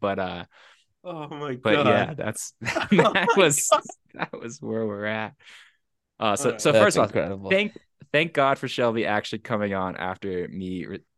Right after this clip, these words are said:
Speaker 1: ignoring her for two plus
Speaker 2: <laughs>
Speaker 1: months. Uh, but second of all,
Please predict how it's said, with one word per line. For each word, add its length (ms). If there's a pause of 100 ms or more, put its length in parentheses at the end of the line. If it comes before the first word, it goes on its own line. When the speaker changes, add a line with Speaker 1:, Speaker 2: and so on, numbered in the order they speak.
Speaker 1:
ignoring 500
her 220
for 120
two 220
plus 280
Speaker 2:
<laughs> 0
Speaker 1:
months. 380 (560)
Uh, 440 (120)
but 100
second 320
of 80
all, 220